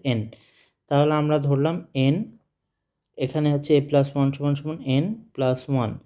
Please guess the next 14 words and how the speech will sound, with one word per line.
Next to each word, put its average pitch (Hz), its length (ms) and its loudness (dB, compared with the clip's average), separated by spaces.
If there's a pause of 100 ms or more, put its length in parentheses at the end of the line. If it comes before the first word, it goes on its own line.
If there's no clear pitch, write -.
(300)
তাহলে 139 240 2
আমরা 139 160 2
এখানে 147 260 -2
কি 147 220 -4
ধরে 151 280 0
নিলাম? 165 280 -4 (180)
আমরা 139 300 -2
এখানে 147 200 -6 (100)
ধরে 139 180 2
নিলাম 143 360 2
হচ্ছে 147 260 -8 (840)
যে 131 260 2 (1300)
a 143 120 6 (180)
plus 143 280 2